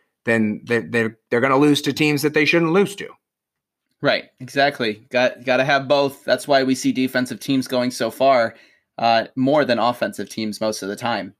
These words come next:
Speaker 2: And, uh, yeah, it, it, Zagorowski has to play better. I mean, you were talking about Zagor-, you,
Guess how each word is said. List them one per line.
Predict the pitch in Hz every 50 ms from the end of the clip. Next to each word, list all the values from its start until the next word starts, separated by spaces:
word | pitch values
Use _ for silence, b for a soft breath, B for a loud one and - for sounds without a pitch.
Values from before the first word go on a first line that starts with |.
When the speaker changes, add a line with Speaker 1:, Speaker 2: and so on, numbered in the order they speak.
| _ -
Speaker 2:
And, | 107 104 104 107 104 104
uh, | 104 104 104 104 104 104 104 - _ _ _ _ _ _ _ _
yeah, | - 120 123 113
it, | - 107 123 -
it, | - 110 113 107 90
Zagorowski | 117 120 156 156 147 135 131 - - 127
has | 123 117 -
to | - 98
play | 110 107
better. | 95 85 90 82 82 - - _ _
I | 131 123
mean, | 123 123 123 120 110
you | 107 139
were | 147 143
talking | 127 135 123 123 131
about | 123 120 120 120
Zagor-, | 113 127 110 120 120 120 -
you, | 139 139 160